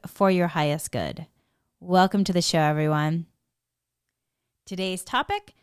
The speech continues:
the November twenty twenty-one lunar eclipse and full moon in Taurus, and Reiki energy healing meditation.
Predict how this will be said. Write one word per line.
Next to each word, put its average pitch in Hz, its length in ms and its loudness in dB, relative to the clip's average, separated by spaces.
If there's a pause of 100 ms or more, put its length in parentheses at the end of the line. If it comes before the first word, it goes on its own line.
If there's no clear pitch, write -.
(200)
the 226 80 -6
November 370 560 -2
twenty 302 320 -8
twenty-one 277 560 -4
lunar 277 480 -4
eclipse 262 420 -8
and 190 180 -4 (220)
full 339 160 2
moon 285 240 -2
in 254 80 -2
Taurus, 160 580 -10 (320)
and 180 200 -6
Reiki 165 340 -6
energy 180 320 -6
healing 202 420 -6
meditation. 226 960 -4